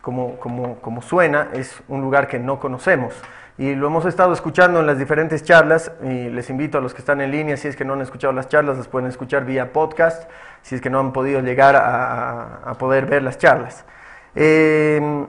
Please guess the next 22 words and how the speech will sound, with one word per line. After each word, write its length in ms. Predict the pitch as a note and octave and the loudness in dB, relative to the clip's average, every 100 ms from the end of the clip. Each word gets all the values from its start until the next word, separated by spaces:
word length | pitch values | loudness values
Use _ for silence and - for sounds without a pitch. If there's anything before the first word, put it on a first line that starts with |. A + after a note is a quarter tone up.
| - | -6
referente 520 | C3+ D3+ G#3 A#3+ A3 | -2 2 2 4 6
a 100 | A3 | 6
esto, 280 | G#3+ A3+ G#3 | 4 4 4
vamos 240 | G3 F#3+ | 4 2
a 60 | F3 | -4
comenzar 840 | D#3 C#3+ C3+ E3 D#3+ D#3+ - - _ _ _ - _ _ _ _ _ _ _ _ _ _ _ - | -2 -4 4 6 6 4 -6 -18 _ _ _ -20 _ _ _ _ _ _ _ _ _ _ _ -12
con 320 | - C#3 B2+ - | -6 -6 -8 0
qué 260 | A3 F#3 | 2 4
es 100 | F3 | 0
esta 220 | D#3 D3 | -2 -2
dimensión 380 | C3 B2+ B2+ C#3 | -2 -4 -6 -6
desconocida. 600 | B2+ - B2+ B2 A#2 G2 - _ - - _ | -6 -6 -6 -8 -12 -14 -20 _ -20 -20 _
En 80 | C#3 | -2
realidad, 260 | D3+ F#3+ G#3+ | 4 6 6
la 100 | F#3 | 4
dimensión 360 | E3+ C#3 F3+ | 0 -2 -4
desconocida 680 | E3+ - D3 C#3 E3+ F3 E3 | -4 -4 -4 -4 0 4 4
es 480 | C#3+ D3+ D3 - - - - _ | 2 0 -2 -14 -20 -20 -20 _
referente 600 | B2+ B2+ C#3+ D3+ D3 D3+ | -4 0 0 0 0 0
a 80 | - | 0
la 120 | A#2+ | -4
fe. 380 | - D#3 A#2 - | 4 4 4 -6